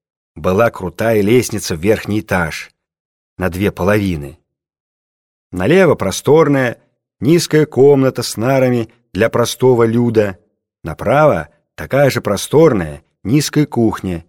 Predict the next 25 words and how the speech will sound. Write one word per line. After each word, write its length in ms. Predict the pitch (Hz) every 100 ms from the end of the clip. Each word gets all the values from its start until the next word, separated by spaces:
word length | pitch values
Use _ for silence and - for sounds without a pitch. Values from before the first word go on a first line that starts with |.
| _ _ -
и 100 | 90
вместе 340 | 101 120 -
с 80 | 104
тем 160 | 151 147
столовая. 760 | - 143 143 95 73 67 - _ _ _ _ _ _ _ _ _ _ -
Вся 240 | - 120
по 100 | 104
потолку 460 | 107 104 101 - 135
и 60 |
по 140 | - 90
стенам 540 | - 147 160 110 80
густо 380 | 107 147 - 107
закопчённая 720 | 98 107 98 143 131 117 117
дымом, 560 | 92 123 123 90 67 - _ _ _ _ -
с 160 | -
маленькими 760 | 92 131 156 123 95 90 82 76 _ -
и 60 |
очень 340 | 131 131 120 110 _
глубокими 840 | - 95 98 95 156 147 120 110 87 _ _ _
по 100 | -
причине 500 | - 110 - 123 113
очень 320 | 117 120 117
толстых 400 | 98 123 104 107
стен 380 | - - 127 127 - _
окнами, 600 | 123 120 98 85 73 67